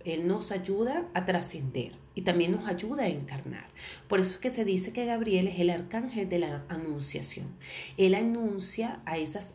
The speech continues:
almas que van a encarnar y que van a retornar a este plano terrenal para cumplir una misión. Una de las, de los relatos que nos conecta más con esta característica de Gab-, de Gabriel es cuando Gabriel se le presenta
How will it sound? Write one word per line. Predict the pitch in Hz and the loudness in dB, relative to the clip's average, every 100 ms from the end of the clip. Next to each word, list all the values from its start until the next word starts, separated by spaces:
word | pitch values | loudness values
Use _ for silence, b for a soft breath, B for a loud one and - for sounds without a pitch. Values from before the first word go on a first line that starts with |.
| - | -8
almas | 190 196 185 180 220 - | -2 2 2 0 -2 -6
que | 185 | -2
van | 170 151 | -2 0
a | |
encarnar | 185 220 - 165 147 175 262 | -2 -2 -4 -4 -2 0 0
y | |
que | 247 175 | -2 -4
van | 160 156 | -2 0
a | 180 | 0
retornar | 185 220 - 160 165 196 240 | 0 -2 -2 -2 0 2 2
a | |
este | 185 - | 0 -2
plano | 220 226 208 190 247 - B B - | 0 4 6 4 2 -2 B B 4
terrenal | 254 262 254 202 214 | 4 6 4 4 2
para | - 294 175 | 0 0 0
cumplir | 180 170 147 220 285 226 | -2 -4 -4 -2 -2 0
una | 165 147 | -2 -2
misión. | 135 - 135 - - - B B B B - | -2 -4 -8 -14 -18 -12 B B B B 0
Una | 240 262 339 | 4 6 6
de | 320 | 4
las, | 247 208 190 185 - 180 | 4 4 2 -2 -6 0
de | 196 | 2
los | 196 190 | 2 2
relatos | 185 190 180 185 233 254 247 - - - | 4 6 4 2 2 4 2 -4 -12 -4
que | 208 | 0
nos | 196 185 | 2 0
conecta | 185 165 - 220 | -2 -4 -4 -2
más | 226 214 214 | 0 0 -2
con | - 220 | -4 -2
esta | 185 214 | -2 0
característica | 214 185 180 160 160 - 190 | 2 2 0 -4 -4 -4 0
de | 214 220 | 2 4
Gab-, | 220 220 - | 2 0 -6
de | 175 190 | 2 2
Gabriel | 196 202 208 165 156 - - | 4 2 4 4 4 -2 -4
es | 180 - - | -6 -6 2
cuando | 226 202 185 185 - - | 4 6 6 4 2 0
Gabriel | 180 175 165 | 0 2 0
se | 196 | -2
le | 196 | -2
presenta | 190 190 - 208 175 175 196 233 | -2 -6 -2 2 2 2 -2 -6